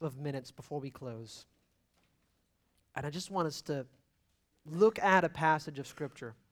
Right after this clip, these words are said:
and get a feel for some of these details that we want to pay attention to. Okay, we, there are plenty that we'll pass over,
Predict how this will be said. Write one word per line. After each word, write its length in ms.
and 280
get 140
a 40
feel 260
for 200
some 680
of 160
these 240
details 800
that 200
we 120
want 200
to 20
pay 180
attention 440
to. 180
Okay, 240
we, 140
there 160
are 180
plenty 560
that 120
we'll 140
pass 340
over, 360